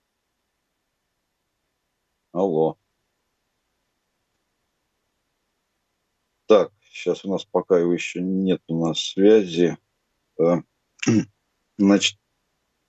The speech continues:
и сегодня же, э, была публикация в Telegram-канале Александра Сергеевича Ходаковского, легендарного, э, командира батальона Вос-, ле-, командира легендарного батальона «Восток». Э, сейчас он занимает,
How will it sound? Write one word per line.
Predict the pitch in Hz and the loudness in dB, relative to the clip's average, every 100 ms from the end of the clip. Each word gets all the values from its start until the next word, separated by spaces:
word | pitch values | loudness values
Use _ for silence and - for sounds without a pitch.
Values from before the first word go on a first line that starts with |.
| _ _ - - | _ _ -8 0
и | 101 | 2
сегодня | - 107 131 113 107 | 4 4 4 4 2
же, | 95 | 4
э, | 92 | 2
была | 78 82 80 78 80 82 78 90 95 | 2 -2 -2 -4 -6 -10 0 4 4
публикация | 85 85 82 87 110 - 85 80 | 2 -4 -4 2 2 2 0 0
в | 76 - | -2 -10
Telegram-канале | 80 87 87 82 - 87 92 80 82 78 _ _ _ _ _ _ - | -6 -2 0 -2 0 0 2 2 0 -2 _ _ _ _ _ _ -6
Александра | 85 80 98 - | -4 0 -2 -2
Сергеевича | 80 87 - 85 | 0 0 0 0
Ходаковского, | 80 80 120 120 - 80 69 | 2 2 0 -2 -2 -2 -2
легендарного, | - 78 76 82 90 80 82 78 78 _ _ _ _ _ _ _ _ _ _ _ _ _ _ | -2 -2 0 2 4 4 2 0 -2 _ _ _ _ _ _ _ _ _ _ _ _ _ _
э, | 85 85 85 | -4 -2 -2
командира | 95 95 85 98 | 0 0 2 2
батальона | 80 87 85 85 85 82 | 2 2 2 2 2 2
Вос-, | 82 80 - | -2 -2 -6
ле-, | 90 95 92 - _ | 0 2 2 -4 _
командира | 98 101 95 104 | 0 2 4 2
легендарного | 87 82 92 90 87 85 | 2 0 0 2 2 0
батальона | 80 - 87 90 80 | -4 -2 2 2 0
«Восток». | 78 87 - - 127 123 - 98 | 0 0 -2 0 2 0 -4 0
Э, | 87 80 78 | 0 0 -4
сейчас | - - 90 - | -8 -2 -2 0
он | 87 78 | -6 -6
занимает, | 82 87 87 82 | -4 0 0 0